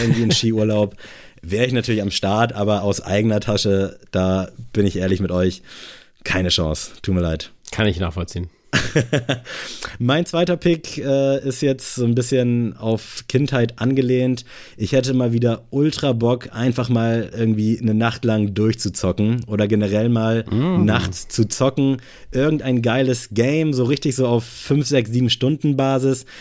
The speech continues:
Speaker 1: Wir hatten damals, als Red Dead Redemption eins rauskam auf der P S drei, haben wir uns mit wirklich, wir waren zu dritt, drei Fernseher bei dem Vater vom Kollegen in den Keller gesetzt, alles angeschlossen.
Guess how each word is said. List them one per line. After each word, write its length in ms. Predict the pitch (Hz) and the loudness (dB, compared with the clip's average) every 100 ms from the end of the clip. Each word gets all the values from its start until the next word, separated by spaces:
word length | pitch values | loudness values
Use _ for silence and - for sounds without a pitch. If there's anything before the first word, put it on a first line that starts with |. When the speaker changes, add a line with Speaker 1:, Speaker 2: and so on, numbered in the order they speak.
| - | -10
Speaker 1:
Wir 140 | - 117 | 0 0
hatten 220 | 120 113 | 2 2
damals, 520 | 107 120 131 123 120 | 2 2 2 0 -2
als 340 | 110 107 - 117 | -2 0 0 0
Red 160 | 113 | 2
Dead 140 | 117 110 | 2 0
Redemption 480 | 101 110 117 - 101 | 0 2 2 0 -2
eins 400 | 98 123 135 131 | 0 0 0 0
rauskam 440 | 123 - 120 120 | -2 0 0 0
auf 60 | 107 | -2
der 100 | 107 | -2
P 120 | 110 | 0
S 120 | 98 | 0
drei, 400 | 104 104 117 123 120 - - - | 0 0 2 0 -6 -20 -20 -8
haben 180 | 107 107 | -2 2
wir 140 | 110 | 2
uns 240 | 110 110 - | 2 0 0
mit 440 | 107 104 - 117 | 0 0 -2 -2
wirklich, 580 | 107 107 110 101 - - | -2 2 0 0 -6 -4
wir 140 | 101 101 | 0 2
waren 140 | 107 | 0
zu 120 | - | 0
dritt, 420 | 98 110 131 - | 0 0 0 -2
drei 220 | 107 110 117 | 0 0 2
Fernseher 680 | 120 131 127 131 123 127 120 - - - | 0 0 2 2 2 -2 -6 -18 -20 -8
bei 140 | 110 107 | -2 2
dem 180 | 110 | 2
Vater 360 | 98 113 120 120 | 2 0 2 0
vom 140 | 117 110 | -2 0
Kollegen 340 | 117 117 120 | 2 2 2
in 80 | 107 | -2
den 40 | |
Keller 300 | - 131 139 | 0 0 2
gesetzt, 420 | 131 120 123 120 117 | 2 2 0 -2 -2
alles 240 | 117 117 | -2 0
angeschlossen. 840 | 113 123 120 120 113 120 117 104 | 0 0 0 0 0 2 0 -2